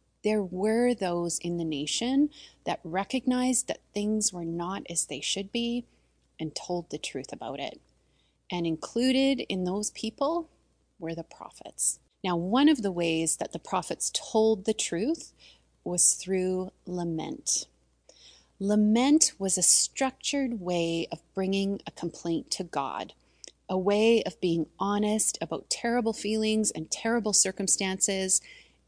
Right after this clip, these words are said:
in conversation with God. And this is what we find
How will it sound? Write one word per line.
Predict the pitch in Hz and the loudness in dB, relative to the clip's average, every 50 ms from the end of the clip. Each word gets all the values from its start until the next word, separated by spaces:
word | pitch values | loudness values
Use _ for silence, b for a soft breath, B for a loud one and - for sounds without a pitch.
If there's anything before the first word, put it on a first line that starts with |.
| _ - | _ 4
in | 220 220 226 226 240 240 | 6 6 6 6 4 2
conversation | - - 196 180 185 190 208 202 - - 165 156 156 - - 160 156 170 180 - _ _ _ _ _ | 2 0 0 0 2 0 0 0 0 0 0 0 -2 -2 -2 -2 -2 -4 -4 -8 _ _ _ _ _
with | - 170 170 165 - - | -6 -6 -4 -6 -6 -4
God. | - 226 226 208 175 170 170 - - _ _ _ _ _ _ _ _ _ _ _ _ _ _ _ _ - - | -2 0 0 0 -2 -4 -8 -10 -12 _ _ _ _ _ _ _ _ _ _ _ _ _ _ _ _ -6 0
And | - 202 202 214 | 2 4 6 6
this | 226 226 - 311 | 6 6 6 4
is | 294 - | 4 2
what | 208 202 208 | 0 0 0
we | - 214 214 | 0 -2 -2
find | - - 160 160 165 165 165 165 | -2 -2 -2 -2 -2 -2 -4 -4